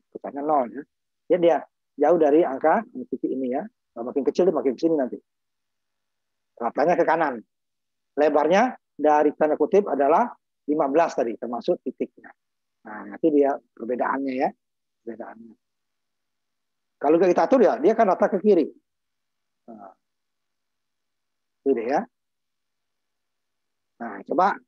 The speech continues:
bagi yang sudah selesai, dicoba dulu. Eh, nggak apa-apa yang kecil juga nggak apa dulu ya, nanti baru yang, yang, yang besar ya, kali ya. Kalau kalian nggak ada pangkat, nanti kali. Coba siapa?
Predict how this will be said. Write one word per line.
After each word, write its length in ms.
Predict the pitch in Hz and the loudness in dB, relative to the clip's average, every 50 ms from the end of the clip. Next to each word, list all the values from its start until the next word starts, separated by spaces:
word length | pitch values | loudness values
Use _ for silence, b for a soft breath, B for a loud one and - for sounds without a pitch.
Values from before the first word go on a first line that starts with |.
| _ _ - | _ _ -18
bagi 480 | - 139 147 143 143 143 160 160 156 | -4 -2 0 0 2 2 2 2 2
yang 160 | 151 147 123 | 2 0 -2
sudah 240 | - 151 139 143 123 | -4 -2 0 0 0
selesai, 400 | - 131 - - 180 196 262 320 - - _ _ _ _ _ _ _ _ _ _ _ | -2 -4 -2 2 2 2 2 0 -4 -12 _ _ _ _ _ _ _ _ _ _ _
dicoba 320 | 123 120 - 147 156 165 | -12 -4 -4 0 0 2
dulu. 400 | 165 165 185 214 202 - - - | 4 4 6 6 4 4 2 -6
Eh, 600 | _ - - - - - 139 139 139 139 139 139 135 139 135 135 277 269 240 254 | _ -18 -18 -16 -8 -4 0 0 0 0 0 -2 -4 -6 -6 -8 -8 -8 -8 -8
nggak 120 | 127 - 220 | -4 0 0
apa-apa 140 | 294 320 294 | 2 4 4
yang 100 | 254 214 233 | 4 4 2
kecil 160 | - 294 277 | 4 4 4
juga 160 | 240 202 202 185 | 6 4 4 4
nggak 120 | 165 143 165 | 2 2 2
apa 40 | 156 | 4
dulu 80 | 185 233 | 6 6
ya, 80 | 233 202 | 4 4
nanti 240 | 165 156 139 - | 2 0 0 2
baru 160 | 160 165 185 226 | 4 4 6 6
yang, 200 | 214 180 170 170 | 6 4 2 0
yang, 240 | 127 143 143 143 135 | -2 -4 -4 -2 -2
yang 80 | 143 135 | -2 -4
besar 240 | 127 - - 156 131 135 | -2 0 0 0 2 2
ya, 80 | 147 - | 0 0
kali 320 | - 123 139 147 127 127 | -2 0 0 2 2 2
ya. 80 | 160 226 - _ _ _ _ _ _ _ _ | 0 -2 -6 _ _ _ _ _ _ _ _
Kalau 120 | _ 120 113 120 | _ -8 -6 -4
kalian 160 | 120 127 127 | -4 -4 -4
nggak 160 | 127 123 120 123 | -4 -6 -6 -6
ada 20 | 120 | -8
pangkat, 260 | - 120 - 180 165 147 | -10 -8 -6 -6 -6 -4
nanti 160 | 127 156 135 | -6 -6 -6
kali. 240 | - 131 131 123 113 - _ _ _ _ _ _ _ _ _ _ _ 170 | -4 -4 -4 -4 -4 -8 _ _ _ _ _ _ _ _ _ _ _ -2
Coba 160 | 160 165 143 | 0 0 2
siapa? 320 | 123 147 131 - 139 113 | 2 0 0 0 -2 -4